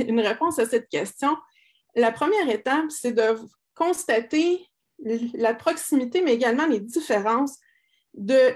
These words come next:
la façon, dans la, de la manière dont l'histoire scolaire est comprise actuellement et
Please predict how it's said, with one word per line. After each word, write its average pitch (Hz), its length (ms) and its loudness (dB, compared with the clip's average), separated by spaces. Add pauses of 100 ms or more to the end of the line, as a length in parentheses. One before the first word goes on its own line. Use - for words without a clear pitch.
(140)
la 226 240 2
façon, 302 440 -2
dans 254 100 0
la, 208 200 0
de 214 120 2
la 214 240 2
manière 277 300 0
dont 254 120 2
l'histoire 262 480 0
scolaire 240 520 2
est 214 160 -2
comprise 240 840 -2 (120)
actuellement 208 720 -2 (760)
et 349 400 2